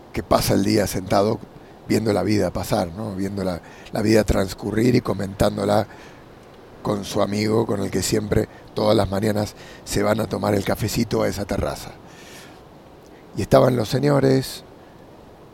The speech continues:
charlando. Y a cada uno que pasaba le decían algo, que además lo conocían,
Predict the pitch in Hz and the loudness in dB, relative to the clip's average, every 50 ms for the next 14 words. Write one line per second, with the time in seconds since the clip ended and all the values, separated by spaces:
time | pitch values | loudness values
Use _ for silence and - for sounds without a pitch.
0 | - - - - - - - - - - - - - - - - - - - - | -20 -20 -20 -20 -20 -20 -20 -20 -20 -20 -20 -20 -20 -20 -20 -20 -20 -20 -20 -20
1 | - - - - - - - - - - - - - - - - 104 85 80 95 | -20 -20 -20 -20 -20 -20 -20 -20 -20 -20 -20 -20 -20 -14 -8 -6 -4 -2 -2 -2
2 | 92 90 78 71 71 71 71 71 - - - - - - - - - - - - | -2 -4 -6 -8 -10 -14 -14 -16 -18 -20 -20 -20 -20 -20 -20 -20 -20 -20 -20 -20
3 | - - - - - - - - - - - - - - - - - - - 120 | -20 -20 -20 -20 -20 -20 -20 -20 -20 -20 -20 -20 -20 -20 -20 -18 -10 -4 0 2
4 | 110 107 104 - 156 160 160 160 160 165 165 156 147 147 - 147 143 - 170 160 | 2 2 4 4 4 4 4 4 2 0 0 0 0 0 0 -2 0 0 2 2
5 | 160 156 139 117 107 107 107 - 131 135 123 139 147 147 135 107 92 90 90 98 | 2 4 4 4 2 2 2 2 2 2 4 4 4 4 4 4 2 -2 0 2
6 | 113 123 120 104 95 107 95 98 - - 123 117 87 | 2 2 2 2 0 -2 -6 -6 -6 -4 -4 -4 -4